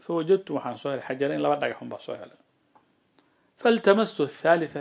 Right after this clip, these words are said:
dhagaxii saddexaad oo la ii diraan raadiyey, "فلم أجده," ma baan helinba. Halkii saddex dhagxaan aan nabiga uga keeni lahaa, baan laba un soo helay, buu yidhi, kii saddexaad waan waayey. "فأخذت روثة,"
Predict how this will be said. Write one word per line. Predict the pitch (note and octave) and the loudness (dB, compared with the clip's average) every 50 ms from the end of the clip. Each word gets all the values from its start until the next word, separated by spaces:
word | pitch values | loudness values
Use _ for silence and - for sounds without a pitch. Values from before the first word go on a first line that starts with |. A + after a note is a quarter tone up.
| D#3 - | -8 -2
dhagaxii | F3 G3 G3 D#3+ C#3+ C#3+ | -2 -2 -2 -2 -6 -6
saddexaad | - - C3 B2 - - - D3+ D#3 D3+ - C#3 | -6 -6 -6 -6 -6 -4 -2 -2 -2 -2 -2 -4
oo | C3 | -4
la | C3 C#3 | -4 -4
ii | E3+ F3+ D#3+ | -6 -6 -6
diraan | C#3 C#3+ C#3+ C#3+ C3+ C3 | -4 -2 -2 -2 -2 -2
raadiyey, | C3+ C3+ C3+ C3 C#3+ E3 F#3+ A3+ A3 - _ _ _ _ _ - - _ _ - | 0 0 0 0 -2 -2 -2 -2 -2 -4 _ _ _ _ _ -20 -20 _ _ 4
"فلم | - D#3+ F#3+ F#3+ F#3+ F3 | 6 8 8 8 6 4
أجده," | - D#3 D3+ E3+ F3+ C#3 C#3+ C#3 | -2 -2 -2 -4 -4 -4 -2 0
ma | D#3 E3 | 2 4
baan | D#3+ D3+ C3+ A#2+ | 6 6 4 4
helinba. | B2 B2+ C3 C3+ C3 A#2+ A#2+ B2+ - - _ _ _ _ - - - - - - - _ - - - - - - _ _ _ _ _ _ _ _ _ _ _ _ _ _ _ - | 0 -4 -2 -2 0 0 -2 -2 -4 -6 _ _ _ _ -20 -20 -20 -20 -20 -20 -20 _ -20 -20 -20 -20 -20 -20 _ _ _ _ _ _ _ _ _ _ _ _ _ _ _ -4
Halkii | - C#3 C3+ - C#3+ C#3 A#2+ | -4 -4 -4 -4 -8 -8 -4
saddex | - G3 F3+ D3 - - - - - - _ _ - | -4 -4 -2 -4 -6 -8 -8 -14 -18 -20 _ _ -10
dhagxaan | - B2+ - - - - C3 C#3 C#3+ D#3 F3+ - _ _ - | -8 -8 -8 -6 -4 -2 -2 -2 -2 -4 -8 -14 _ _ -14
aan | - B2+ B2+ | -8 -4 -2
nabiga | D3+ D#3+ D3 C#3 | 0 0 0 0
uga | C#3 C#3+ D#3 E3 | 0 0 0 0
keeni | E3+ - - D#3 E3 F3+ E3 C#3+ | -2 -2 -2 0 0 0 0 0
lahaa, | B2+ A2+ A2 G#2+ G#2 G2+ _ _ _ _ _ _ _ _ _ _ - | 0 -2 -2 -6 -8 -10 _ _ _ _ _ _ _ _ _ _ -2
baan | C3+ C3 C#3 | 0 4 8
laba | D#3+ F3 F3+ F#3+ | 8 10 10 8
un | - - B2 | 6 2 -4
soo | - - B2+ A2+ | -4 -2 -4 -4
helay, | A2+ A2+ A#2+ A#2+ | -2 -4 -6 -6
buu | A#2 A2+ | -6 -8
yidhi, | A2+ | -12
kii | - D#3+ D#3 | -8 -8 -4
saddexaad | B2+ C#3 B2+ B2 - C#3 B2 | -4 -4 -4 -2 -4 -4 -4
waan | B2 A#2 A2 G#2+ | -4 -8 -8 -10
waayey. | G2 G2+ G2+ F#2+ _ _ _ _ _ _ _ _ _ _ _ _ _ _ _ _ _ _ _ _ _ _ _ _ _ _ _ _ _ _ _ _ _ _ _ _ _ _ _ _ _ _ - | -14 -16 -16 -18 _ _ _ _ _ _ _ _ _ _ _ _ _ _ _ _ _ _ _ _ _ _ _ _ _ _ _ _ _ _ _ _ _ _ _ _ _ _ _ _ _ _ 0
"فأخذت | C3 - - A#3+ A#3 A#3 - | 0 4 6 4 4 6 6
روثة," | F#3+ F#3+ G3+ G3+ F#3+ D#3+ D3+ D3+ - C#3+ D3 | 8 10 10 10 10 8 2 2 2 -2 -2